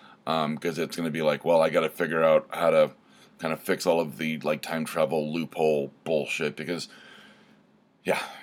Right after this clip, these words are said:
time travel gives me a headache. But that's all I got. I'm gonna go watch the last twenty minutes of, uh, Jessica Jones season three. Woof, folks. Uh, it just sucks. That's,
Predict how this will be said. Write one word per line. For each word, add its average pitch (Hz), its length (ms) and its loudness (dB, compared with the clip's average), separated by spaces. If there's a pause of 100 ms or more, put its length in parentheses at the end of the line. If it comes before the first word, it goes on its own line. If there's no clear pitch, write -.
time 98 160 -2
travel 85 280 -2
gives 73 200 -4
me 78 100 0
a 71 60 -2
headache. 69 360 -6 (300)
But - 240 8
that's 123 280 -4
all 127 160 4
I 123 80 6
got. 120 260 6
I'm 90 100 4
gonna 110 120 2
go 110 120 6
watch 110 340 4
the 104 120 2
last 104 280 6
twenty 104 180 0
minutes 101 360 2
of, 90 360 4
uh, 90 180 8
Jessica 92 360 -4
Jones 95 340 0
season 85 300 -6
three. 104 500 2 (720)
Woof, 82 480 0 (240)
folks. - 500 0
Uh, 82 300 2
it 67 60 -10
just 82 240 -6
sucks. 87 260 2
That's, - 460 -4